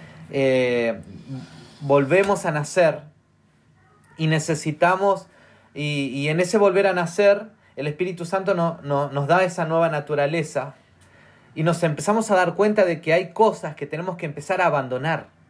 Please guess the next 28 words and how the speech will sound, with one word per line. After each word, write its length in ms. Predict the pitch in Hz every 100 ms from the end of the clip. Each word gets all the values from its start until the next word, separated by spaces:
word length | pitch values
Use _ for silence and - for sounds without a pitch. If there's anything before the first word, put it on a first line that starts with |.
| _ _ _ _ _ _ _ _ -
¿no? 300 | 135 185 202 _ _ _ - - - - -
Nos 160 | - 143
empezamos 380 | 120 156 143
a 60 | 147
dar 200 | 139 131
cuenta 220 | 147 143
que 100 | 120
somos 300 | - 143 127
malhumorados 1040 | 127 120 113 113 151 165 151 135 135 135 - - _ _ _ _
y 80 | 127
que 120 | 127
como 200 | 127 131
hijos 240 | 147 151 131
de 80 | 131
Dios 220 | 151 147
no 160 | -
podemos 420 | 139 143 175 156 147
ser 140 | 120
malhumorados. 880 | 151 135 127 135 160 139 131 123 - _ - - _ _ _ _ _ - _ -
Nos 200 | 131 127
empezamos 440 | 139 147 160 156
a 60 | 139
dar 160 | 139
cuenta 240 | 160 151 143
que, 240 | 131 113
que 80 | 123
somos 340 | 156 147 139 131
inconstantes 1080 | - 127 120 - 202 185 139 135 131 -